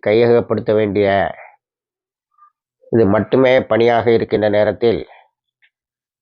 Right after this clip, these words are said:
இஸ்ரேல் அந்த நாலு முனிசிபாலிட்டிகளையும் மீண்டும் ஹமாஸ் போராளிகளிடம் இழந்திருக்கிறது என்பதுதான் நானூத்தி முப்பத்தெட்டாவது நாளின்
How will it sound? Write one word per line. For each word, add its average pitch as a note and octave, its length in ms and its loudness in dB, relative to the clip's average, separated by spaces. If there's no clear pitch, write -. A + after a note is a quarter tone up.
இஸ்ரேல் B2+ 720 0
அந்த G#2+ 260 -2
நாலு A2+ 300 0
முனிசிபாலிட்டிகளையும் B2 1040 0
மீண்டும் B2+ 560 -2
ஹமாஸ் A#2+ 380 0
போராளிகளிடம் G#2 800 0
இழந்திருக்கிறது G#2 680 0
என்பதுதான் F#2+ 600 -2
நானூத்தி A2+ 380 0
முப்பத்தெட்டாவது G#2 720 0
நாளின் G2+ 440 -2